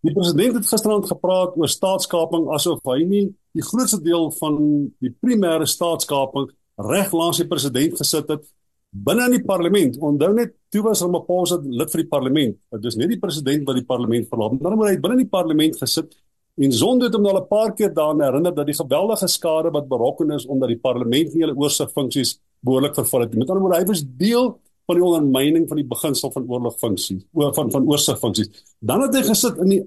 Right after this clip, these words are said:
engine kamer, in die hart van die probleem, het hy gesit in die kabinet en hy het gesien wat gebeur. Hy het die media gelees wat gesê het, hier is iets verskriklik besig om te gebeur. Die, die aftakeling van die, van die demokratiese instellings is enorm.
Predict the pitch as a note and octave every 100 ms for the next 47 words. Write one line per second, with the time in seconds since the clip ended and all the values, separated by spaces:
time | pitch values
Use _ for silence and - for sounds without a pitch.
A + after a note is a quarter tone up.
0 | - G#3+ B3 A3+ A3 F3+ D#3+ D3+ E3+ G3
1 | D#3 E3 A3+ - G3+ F#3 D#3 C3 C3 G#2
2 | A2 D#3 - F#3 - A#3+ B3 G#3+ F#3 E3+
3 | D3+ - _ _ _ - G3 A3 - A#3
4 | - C4 B3 G#3+ - D3+ B2 G#2+ A#2+ F#3+
5 | G#3+ E3 A#3 A3 F#3+ - E3 F3 F3 -
6 | _ _ C#3 D3 F3 - A3 A3 D#3+ -
7 | _ _ _ _ C3 F#3 F3+ - - G#3
8 | G3+ - - - F#3+ F#3+ B2 D3+ E3 D#3
9 | C#3+ C#3 D3+ C#3+ C3 - _ B2+ - G3
10 | - G3 F#3 F3+ F3+ D#3+ - D3+ C#3+ A#2
11 | C#3+ C3 B2+ C3 D#3+ E3 D#3+ C#3+ D3+ D3
12 | - C#3+ B2 - - A3 A3 F#3 G3 G#3
13 | D#3+ A2+